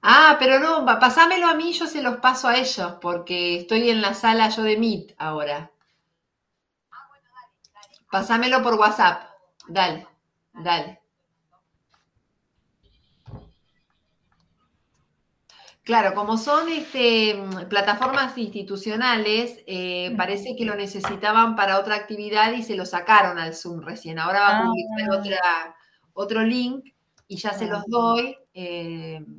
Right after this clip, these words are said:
Speaker 1: o ya te lo doy a vos, Vanessa,
Speaker 2: Ah, gracias.
Speaker 1: para que, mm, si hay algo en especial que, que quieras charlar o
Speaker 2: Dale, gracias,
Speaker 1: eh,
Speaker 2: profe.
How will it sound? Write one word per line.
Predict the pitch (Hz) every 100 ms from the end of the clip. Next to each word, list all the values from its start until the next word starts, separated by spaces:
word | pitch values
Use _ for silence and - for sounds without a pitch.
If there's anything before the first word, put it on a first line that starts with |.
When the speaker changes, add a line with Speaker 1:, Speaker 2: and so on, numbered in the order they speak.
| _
Speaker 1:
o | 156
ya | - 180
te | 190
lo | 175
doy | 196
a | 190
vos, | 196 196
Vanessa, | 196 202 - 220 226 - -
Speaker 2:
Ah, | 196 196
gracias. | 175 170 - 202 220 220
Speaker 1:
para | 170 170 165 165
que, | 170 165 160 160
mm, | 151 147 143 - -
si | - 180
hay | 180
algo | 180 185 196
en | 185 170
especial | - 170 190 190
que, | 190 190
que | 156 -
quieras | 175 175 -
charlar | 175 165 175 185 196
o | 180 165 160 - _ _ _ _
Speaker 2:
Dale, | 214 190 175 175 185
gracias, | 220 233 208
Speaker 1:
eh, | -
Speaker 2:
profe. | - 170